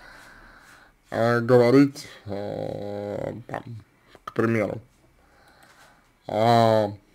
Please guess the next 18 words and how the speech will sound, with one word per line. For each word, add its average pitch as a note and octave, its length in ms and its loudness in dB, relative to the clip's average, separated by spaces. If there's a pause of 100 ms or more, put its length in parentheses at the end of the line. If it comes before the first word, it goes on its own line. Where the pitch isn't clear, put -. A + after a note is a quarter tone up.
(480)
о A#2 480 4 (4000)
личной C3+ 440 6
жизни, E3 360 4 (240)
да, C3+ 280 -2 (140)
например, A2 640 -6 (1400)
а, A2 260 4
значит, A2 480 0
н-, A2 320 -6
ну, C#3 200 -2
на A#2+ 160 2
работе, A#2+ 460 4 (400)
то G2+ 120 -8
есть, G2+ 160 -10 (100)
вот, G2 160 -8 (180)
неприемлемо A#2+ 720 0 (340)
для A2 220 2
вас G2+ 240 -2
это. G2 260 -8